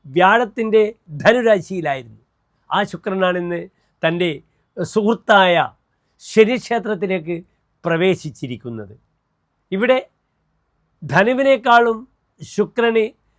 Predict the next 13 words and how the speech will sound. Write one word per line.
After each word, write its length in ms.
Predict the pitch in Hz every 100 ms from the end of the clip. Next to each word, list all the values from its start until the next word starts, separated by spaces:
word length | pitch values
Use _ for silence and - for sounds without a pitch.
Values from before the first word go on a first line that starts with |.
| -
അനുകൂലമായ 640 | 165 214 226 247 233 220 220 196
രാശിയാകുന്നു 760 | 180 170 196 185 175 170 165 160 _ _ _ _ _
മകരം. 540 | 127 143 143 139 135 110 - _ _ _ _ _ _ _ _ _ 190
നമുക്കിവിടെ 460 | 208 220 262 247 240
ചിന്തിക്കാം, 480 | 202 196 180 - 110 - _ _ _ _ _
ഈ 120 | 214 247 226 - _ 156
മകരത്തിലേക്കുള്ള 840 | 175 214 214 - 202 202 - 175 175 135 - _ _ 170
ഈ 20 | 185
ശുക്രൻ്റെ 380 | - 180 196 185 180
പ്രയാണത്തിൽ 720 | 160 156 170 196 185 - 180 143 104 _ _ 170
എത്രത്തോളം 500 | 185 247 226 226 220 185
ശുഭാശുഭ 460 | 180 185 202 185 185 175
ഫലങ്ങൾ 340 | 135 160 175